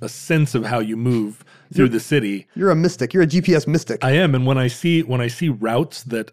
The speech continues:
Speaker 1: I feel are unnatural, that the computer
Speaker 2: <laughs>
Speaker 1: says, like, "Oh, no, you just get off here and go over there," I'm like,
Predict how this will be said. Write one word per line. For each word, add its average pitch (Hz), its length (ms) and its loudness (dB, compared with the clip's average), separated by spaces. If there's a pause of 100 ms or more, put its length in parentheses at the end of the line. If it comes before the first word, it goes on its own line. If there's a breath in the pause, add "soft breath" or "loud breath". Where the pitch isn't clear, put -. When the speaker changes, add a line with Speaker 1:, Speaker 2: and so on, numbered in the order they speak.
Speaker 1:
I 101 220 -10
feel 123 360 -2
are 95 380 -8
unnatural, 123 880 -4 (500 loud breath)
that 120 200 -2
the 120 100 -4
computer 143 520 0
Speaker 2:
<laughs> 131 120 -4
Speaker 1:
says, 131 220 2
like, 113 180 -4
"Oh, 214 180 2
no, 214 180 2
you 160 140 2
just 139 200 -2
get 165 100 0
off 151 180 2
here 185 120 2
and 139 100 0
go 131 80 0
over 123 160 0
there," 156 160 -2
I'm 104 140 -8
like, 95 180 -10